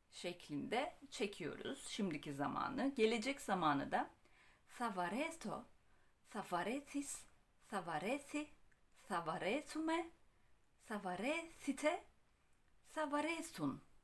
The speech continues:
şeklinde çekiyoruz. Geçmiş zamanda, <clears throat> özür dilerim.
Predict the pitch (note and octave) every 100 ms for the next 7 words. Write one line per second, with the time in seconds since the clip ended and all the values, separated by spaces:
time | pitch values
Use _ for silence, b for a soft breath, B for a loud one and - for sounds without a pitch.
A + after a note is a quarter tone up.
0 | - _ - - - D#3 - C#3 C3 -
1 | - - - - A3+ - - - A3 A#3+
2 | - D4 - C4 A#3+ A#3 A#3 C4+ - -
3 | - - - - A#3 F#3+ G3 D#3+ - -
4 | - G3+ F#3 D3 - - G#3+ F4+